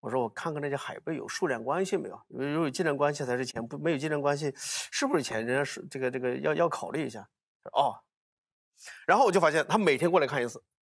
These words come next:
每天过来看一眼。然后呢，最后我弄完了，我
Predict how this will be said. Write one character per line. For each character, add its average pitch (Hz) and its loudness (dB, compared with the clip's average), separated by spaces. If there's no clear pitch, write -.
每 165 4
天 156 6
过 190 6
来 165 4
看 139 -2
一 120 -6
眼。 - -12
然 156 6
后 240 6
呢， 214 4
最 302 4
后 302 10
我 185 8
弄 240 6
完 151 8
了， 170 6
我 160 6